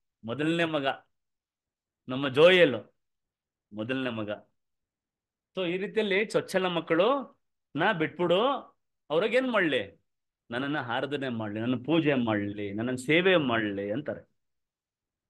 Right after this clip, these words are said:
ಸಹೋದರ ಸಹೋದರಿಯರೇ, ಯಾವ ರೀತಿಯಲ್ಲಿ ಅವ್ರನ್ನ ಬಿಡಿಸ್ತಾರೆ ಅಂದ್ರೆ, ನಿಮ್ಗೆ ಗೊತ್ತಿರೋದಲ್ಲ, ಗೊತ್ತಿರೋ ವಿಷಯನ ನಾನು ಹೇಳ್ಕೊಂಡ್ ಬರ್ತಾ ಇದ್ದೇನ್ರಿ. ಯಾವ ರೀತಿಯಲ್ಲಿ ಅವ್ರನ್ನ ಬಿಡಿಸಿದ್ರು ಅಂದ್ರೆ, ಹತ್ತು ಬಾಧೆಗಳು, ಟೆನ್ ಪ್ಲೇಗ್ಸ್ ಅಂತಾರಲ್ರ, ಹತ್ತು ಬಾಧೆಗಳಿಂದ ಏನ್ ಮಾಡಿದ್ರು?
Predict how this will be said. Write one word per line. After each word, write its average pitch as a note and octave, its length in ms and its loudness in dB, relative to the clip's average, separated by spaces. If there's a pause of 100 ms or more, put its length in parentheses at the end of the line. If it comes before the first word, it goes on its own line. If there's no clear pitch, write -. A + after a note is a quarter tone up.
(160)
ಸಹೋದರ G#3+ 340 6
ಸಹೋದರಿಯರೇ, F3 760 6
ಯಾವ D#3+ 180 4
ರೀತಿಯಲ್ಲಿ G#3 400 -2
ಅವ್ರನ್ನ D#3 220 -2
ಬಿಡಿಸ್ತಾರೆ C3 560 0
ಅಂದ್ರೆ, G2+ 280 -2 (560)
ನಿಮ್ಗೆ E3 160 0
ಗೊತ್ತಿರೋದಲ್ಲ, C#3+ 460 2
ಗೊತ್ತಿರೋ E3+ 340 0
ವಿಷಯನ E3+ 280 0
ನಾನು D#3 240 2
ಹೇಳ್ಕೊಂಡ್ C3+ 280 -2
ಬರ್ತಾ B2 180 -4
ಇದ್ದೇನ್ರಿ. G#2 600 -4 (300)
ಯಾವ D3+ 240 0
ರೀತಿಯಲ್ಲಿ G3 300 0
ಅವ್ರನ್ನ E3 240 2
ಬಿಡಿಸಿದ್ರು C#3 360 -2
ಅಂದ್ರೆ, A2+ 240 0 (520)
ಹತ್ತು G3+ 240 4
ಬಾಧೆಗಳು, C#3 680 4
ಟೆನ್ F3 300 2
ಪ್ಲೇಗ್ಸ್ E3 280 4
ಅಂತಾರಲ್ರ, C3+ 340 0
ಹತ್ತು C#3+ 400 -4
ಬಾಧೆಗಳಿಂದ C#3+ 600 2
ಏನ್ G3 140 2
ಮಾಡಿದ್ರು? A2 460 -4